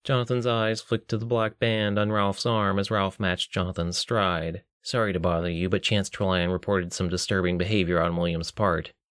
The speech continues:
When we got here, we stopped him from detonating one of the reactors." Fear spiked through Jonathan's chest. He and William had trained in the Venus Academy together twenty years earlier. The two weren't best friends, but he couldn't imagine why William would try to sabotage the mission just as they were getting started.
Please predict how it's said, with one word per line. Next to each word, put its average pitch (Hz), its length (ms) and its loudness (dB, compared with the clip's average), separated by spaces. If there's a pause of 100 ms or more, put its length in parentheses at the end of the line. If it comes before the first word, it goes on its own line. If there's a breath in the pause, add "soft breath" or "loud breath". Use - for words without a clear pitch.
(100)
When 107 180 2
we 92 100 2
got 117 240 0
here, 95 420 0
we 127 60 -2
stopped 117 320 -2
him 104 100 0
from 101 200 0
detonating 90 460 0
one 87 100 -2
of 82 100 -6
the 87 80 -4
reactors." 85 880 -6 (300)
Fear 95 420 0
spiked - 380 -2
through - 180 -2
Jonathan's 82 540 -2
chest. - 580 -2 (380)
He 143 140 -2
and 123 140 0
William 123 260 0
had 107 120 -2
trained 113 340 -2
in 98 100 2
the 98 60 0
Venus 98 300 0
Academy 98 400 0
together 101 460 -2
twenty 98 260 -2
years 90 240 -2
earlier. 95 680 -2 (380)
The 143 80 0
two 147 240 -2
weren't 127 320 -2
best 113 260 -2
friends, 120 540 -2
but 123 140 -2
he 123 60 0
couldn't 135 200 -2
imagine 117 460 0
why 104 180 2
William 107 420 0
would 104 140 0
try 107 180 0
to 95 100 0
sabotage 101 580 0
the 101 80 -2
mission 104 360 -2
just 92 220 -2
as 92 140 -4
they 95 80 2
were 92 100 0
getting 87 260 0
started. 92 600 -2